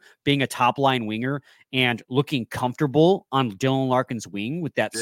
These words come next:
Speaker 1: speed that he has. I mean, that's, that's incredible. I've loved what I've seen out of Joe Veleno, and it's worked with the other guys too. Like,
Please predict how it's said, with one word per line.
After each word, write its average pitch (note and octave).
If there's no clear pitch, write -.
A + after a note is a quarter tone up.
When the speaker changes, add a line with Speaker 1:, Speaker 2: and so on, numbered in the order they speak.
Speaker 1:
speed G#2+
that C#3+
he D#3+
has. F3
I D3+
mean, C3
that's, D3+
that's F3
incredible. A#2+
I've G#2+
loved A#2
what A#2+
I've A2
seen A2+
out A2
of G#2
Joe A2
Veleno, G#2+
and B2
it's D3+
worked F3+
with F3
the D3+
other A3
guys C3
too. B3+
Like, A2+